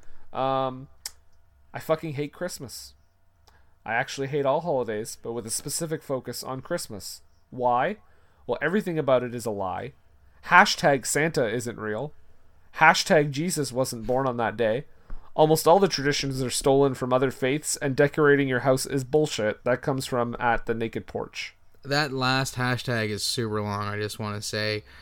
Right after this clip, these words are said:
Speaker 1: <laughs>
Speaker 2: Um,
Speaker 1: Yeah, it was all one word.
Speaker 2: Um, I guess hashtag you're not breaking new ground.
Speaker 1: <laughs>
Speaker 2: Uh,
Speaker 1: Yeah.
Speaker 2: dude, people lie to you all the time. Uh,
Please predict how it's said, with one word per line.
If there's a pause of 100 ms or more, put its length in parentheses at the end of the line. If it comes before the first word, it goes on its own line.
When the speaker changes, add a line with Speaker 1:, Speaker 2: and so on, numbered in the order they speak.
(100)
Speaker 1:
<laughs>
Speaker 2:
Um, (420)
Speaker 1:
Yeah, (120)
it
was
all
one
word. (360)
Speaker 2:
Um, (640)
I
guess (1000)
hashtag
you're
not
breaking
new
ground. (600)
Speaker 1:
<laughs>
Speaker 2:
Uh,
Speaker 1:
Yeah. (760)
Speaker 2:
dude,
people
lie
to
you
all
the
time. (260)
Uh,